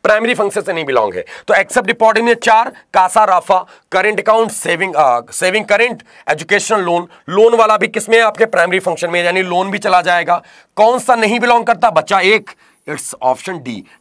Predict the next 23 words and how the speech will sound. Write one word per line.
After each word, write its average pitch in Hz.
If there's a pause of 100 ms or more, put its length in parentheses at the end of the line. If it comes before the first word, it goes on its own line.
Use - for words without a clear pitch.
डेबिट 190
कार्ड 208
आपके 190
किस 190
फंक्शन 185
में 180
काउंट 180
होगा? 226 (200)
सेकेंडरी 139
फंक्शन 127
में 120
होगा। 110 (240)
और 143
यहां 170
पूछा 196
हुआ 202
है 214
जो 190
प्राइमरी 165
में 190 (160)
रिलेट 135
नहीं 117
करता, 101